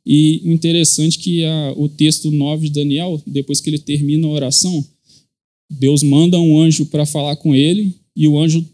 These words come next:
é, traz a, uma das maiores profecias do, da Bíblia, que é a profecia das setenta semanas. Que não só a restauração física de, de Israel tá contida nessa profecia, mas a restauração de todo o nosso mundo, de todo o nosso reino.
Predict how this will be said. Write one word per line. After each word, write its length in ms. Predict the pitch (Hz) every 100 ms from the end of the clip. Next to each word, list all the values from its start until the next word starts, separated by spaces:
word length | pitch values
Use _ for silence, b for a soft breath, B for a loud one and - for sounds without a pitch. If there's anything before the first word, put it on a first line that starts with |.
| _
é, 260 | 151 143 139
traz 360 | - 143 156 160
a, 80 |
uma 320 | 160 156 170 170
das 240 | 185 170
maiores 380 | 175 165 196 -
profecias 920 | 214 208 220 190 185 180 160 - 156
do, 180 | 151 147
da 160 | 147 143
Bíblia, 340 | 139 139 127
que 140 | 123 143
é 60 |
a 40 | 135
profecia 440 | 147 - 151 147
das 160 | 147 147
setenta 400 | 156 156 147 151
semanas. 760 | 170 156 147 131 131 - _ _ _ _ _ _ _ _ _
Que 140 | - 180
não 400 | 175 226 285 262
só 360 | - 190 170
a 20 |
restauração 840 | 165 170 175 196 190 165 - 190 190
física 560 | - 190 208 208 196
de, 140 | 180 180 180 165
de 120 | 170
Israel 600 | 165 160 147 143 175 220
tá 140 | -
contida 460 | 156 170 160 - 156
nessa 260 | 151 - 151
profecia, 800 | 160 151 151 151 - 190 269 254 -
mas 320 | 160 175 185
a 60 | 190
restauração 680 | 196 185 175 180 180 196
de 140 | 196 190
todo 320 | - 190 233
o 20 |
nosso 320 | 247 233 -
mundo, 260 | 208 185 151
de 140 | 151
todo 240 | - 185 208
o 40 |
nosso 280 | 220 214 202
reino. 400 | 175 165 139 135